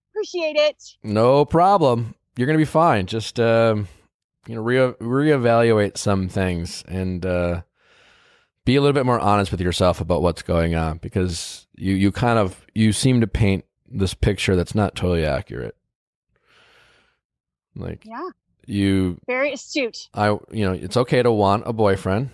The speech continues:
Speaker 2: That's fine. It's okay to be comfortable when you're single, but
Speaker 1: Mm-hmm.
Speaker 2: it's okay to be vulnerable that you wanna meet someone and you are afraid of, of, of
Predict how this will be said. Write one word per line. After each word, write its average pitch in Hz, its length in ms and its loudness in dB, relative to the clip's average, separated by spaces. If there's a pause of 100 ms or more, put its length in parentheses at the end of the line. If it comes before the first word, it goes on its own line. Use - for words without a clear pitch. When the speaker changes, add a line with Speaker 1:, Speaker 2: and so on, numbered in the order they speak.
Speaker 2:
That's 101 220 -6
fine. 110 440 0
It's 92 140 -6
okay 110 260 2
to 107 60 2
be 104 100 0
comfortable 117 840 0
when 107 200 2
you're 101 300 2 (880)
single, 104 540 0 (760)
but 101 200 2
Speaker 1:
Mm-hmm. 262 220 -4
Speaker 2:
it's - 260 -8 (280)
okay 113 300 0
to 117 80 2
be 117 100 4
vulnerable 101 540 2
that 90 120 0
you 90 120 4
wanna 90 220 2
meet 82 200 -2
someone 82 400 -4
and 82 80 -2
you 85 160 2
are 90 240 4
afraid 82 380 0
of, 78 260 -6 (240)
of, 78 400 -8 (160)
of - 580 -12